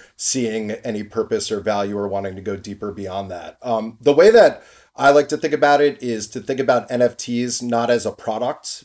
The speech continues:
but actually as a process. Um, you know, over the past thirty plus years of consumer internet,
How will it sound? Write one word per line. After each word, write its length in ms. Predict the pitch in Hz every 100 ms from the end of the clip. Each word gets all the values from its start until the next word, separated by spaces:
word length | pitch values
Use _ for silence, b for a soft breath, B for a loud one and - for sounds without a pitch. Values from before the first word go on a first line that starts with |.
| -
but 140 | 113
actually 480 | - 110 - - 113
as 160 | 101 98
a 40 |
process. 760 | - - 92 - 143 165 - - _ _ _ _ _ -
Um, 420 | 131 123 120 120
you 100 | 135
know, 160 | 135 143
over 180 | 139 143
the 80 |
past 500 | 139 143 139 - - _ _ -
thirty 240 | 143 135
plus 380 | 135 143 117 -
years 340 | 117 123 117
of 340 | 117 104 101 _
consumer 540 | - 107 - 123 117
internet, 540 | 107 113 120 127 131